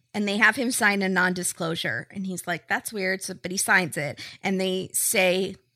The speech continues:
"Tim, she wants you to know she did it. She confessed." And he says he is shocked, he is hurt, he is mad. It's hard because you think he was a cop. You're thinking,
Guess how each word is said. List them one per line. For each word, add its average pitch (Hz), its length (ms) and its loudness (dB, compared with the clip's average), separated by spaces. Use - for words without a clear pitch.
"Tim, 185 460 -2
she - 220 -2
wants 190 320 2
you 240 80 -4
to 226 120 -2
know 180 480 4
she - 220 -4
did 156 220 -8
it. - 180 -14
She - 220 -4
confessed." - 680 -4
And 196 380 4
he 233 560 -2
says 190 420 2
he 175 220 -4
is - 80 -2
shocked, 226 640 2
he 190 120 -2
is 175 140 -2
hurt, 233 420 6
he 185 200 -4
is - 180 -4
mad. 220 640 4
It's 269 220 2
hard 294 400 6
because 247 400 0
you 226 140 -2
think 226 260 2
he 233 160 -2
was 208 200 2
a 190 60 2
cop. 214 580 6
You're 196 180 -2
thinking, 196 460 -4